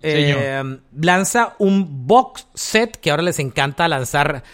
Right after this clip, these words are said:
Speaker 2: los box set, la no sé quién, toda la historia, un box set con los cincuenta años, se llama Fifty Heavy Metal Years of Music.
Speaker 1: Sí,
Speaker 2: Lo
Speaker 1: señor.
Speaker 2: lanzan el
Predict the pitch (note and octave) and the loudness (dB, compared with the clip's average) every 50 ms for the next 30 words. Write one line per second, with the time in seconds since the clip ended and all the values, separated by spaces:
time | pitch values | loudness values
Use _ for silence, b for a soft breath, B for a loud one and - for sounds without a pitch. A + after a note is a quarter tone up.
0 | b b _ - - C#3 C#3 C#3+ C#3+ C3+ C3 A2 G#2 A2 B2 A#2 - - - - | b b _ -16 -12 -8 -4 -2 0 0 0 -2 -4 -6 -6 -8 -6 -6 -6 -4
1 | - - - E3+ E3+ E3+ E3 E3 D#3+ D#3+ - _ - D3+ C#3 C3 C3 B2+ A#2+ B2 | -4 -2 0 0 0 2 0 0 -2 -4 -8 _ -6 -6 -4 -2 -2 -2 -2 -4
2 | A#2+ B2+ B2+ A#2 - A#2 G2 - - E3+ F3 F3 F3 E3 D#3 C3+ - E3 D#3+ E3 | -4 -6 -6 -6 -8 -10 -10 -4 0 2 2 4 2 0 -2 -4 -4 -4 -2 -2
3 | E3 C#3+ - - C#3+ C#3 D3 D#3+ D#3 - F#3 F3+ F3+ F#3+ - - - - F3+ F3+ | -4 -4 -4 -4 -4 -2 -2 -2 -2 0 0 2 2 2 2 0 0 0 0 0
4 | F#3 F3+ - _ _ - E3+ D#3 D3+ C#3 - - E3 D#3+ D3+ - - F3+ G3+ G#3 | -2 -4 -8 _ _ -2 -2 -2 -2 -2 -4 -2 -2 -2 -2 -2 0 2 2 2
5 | G#3+ G#3 G#3+ A3+ A3 - - - F#3 A3+ A3+ F#3+ D#3 B2+ G#2+ - - _ _ - | 2 0 -2 -4 -4 -4 -4 -4 -2 -2 0 0 -2 -4 -6 -12 -18 _ _ -8
6 | D3 D3+ D#3 F3 F3 E3+ - _ _ _ _ - B3 C4+ - - - C4+ C#4 D#4 | -6 -4 -2 -2 -2 -4 -8 _ _ _ _ 0 0 0 0 -2 -6 -8 -8 -8
7 | _ _ - - - G#3 G#3+ G#3+ G#3+ A3+ A3+ A3+ - _ C#3 D3+ F3 F#3+ G3 G3 | _ _ -10 -4 0 0 0 0 0 -2 -4 -6 -10 _ -6 -2 0 0 0 2
8 | G3+ G#3 G3 G3+ D3 B2 - F3+ G3+ G3 G3 F#3+ F3+ - - - D3+ C#3 - D3 | 0 0 -2 -4 -8 -10 -6 -2 0 2 2 0 0 -4 -10 -10 -10 -6 -4 -2
9 | D#3+ E3 F#3 A#3 B3 A3+ - - C3+ A2+ - b b b b b b b - - | 0 2 2 2 2 2 0 -2 -4 -8 -10 b b b b b b b -18 -16
10 | C3 B2 - D3 C#3+ D3+ D#3 E3 D3+ C3 A3+ A3 G3 E3 | -12 -8 -4 -2 0 2 2 2 2 2 2 0 0 -2